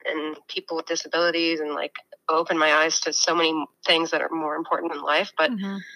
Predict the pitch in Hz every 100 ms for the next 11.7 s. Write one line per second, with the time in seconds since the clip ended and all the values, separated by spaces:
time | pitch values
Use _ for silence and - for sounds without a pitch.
0 | - - 185 - 226 233 226 185 170 165
1 | 160 156 - - - - - _ - 180
2 | 185 190 - 262 294 208 - - _ 170
3 | 170 165 165 185 190 208 220 - 170 -
4 | 160 160 - - _ 185 180 - 180 180
5 | - 180 - - 160 165 170 165 156 -
6 | - 170 160 165 175 175 156 156 170 185
7 | 156 - 151 160 180 165 - - 170 165
8 | 160 170 147 143 - _ _ - 156 156
9 | 165 190 - 160 156 165 180 185 - -
10 | 170 160 165 165 - - - - - -
11 | - 175 170 185 175 156 156